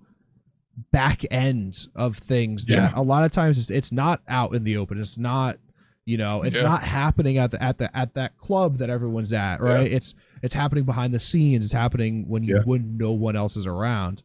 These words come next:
Speaker 1: So, you know, I don't think I would have ever openly been a, you know, even been near something like this happening for sure.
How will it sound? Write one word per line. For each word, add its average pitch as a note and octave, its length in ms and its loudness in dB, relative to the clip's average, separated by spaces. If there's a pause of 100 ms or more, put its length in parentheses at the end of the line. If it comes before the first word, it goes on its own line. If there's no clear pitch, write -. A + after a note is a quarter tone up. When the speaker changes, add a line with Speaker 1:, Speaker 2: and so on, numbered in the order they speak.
(320)
Speaker 1:
So, F#2 640 0
you G#2+ 100 0
know, F2+ 180 -2
I G#2+ 120 -2
don't G#2+ 100 0
think G#2+ 140 -4
I G2 80 0
would G2 120 0
have F#2+ 100 -2
ever F#2+ 420 -4 (640)
openly A2 560 0
been G2 280 -4
a, F#2+ 100 -6 (280)
you A#2 100 -6
know, G2+ 140 -6
even G2+ 420 -4 (100)
been G2 280 -2
near D3+ 260 2
something G2 340 -2
like F#2 140 0
this F#2 160 -4
happening F#2+ 500 -8
for G2 100 -4
sure. G#2 360 -4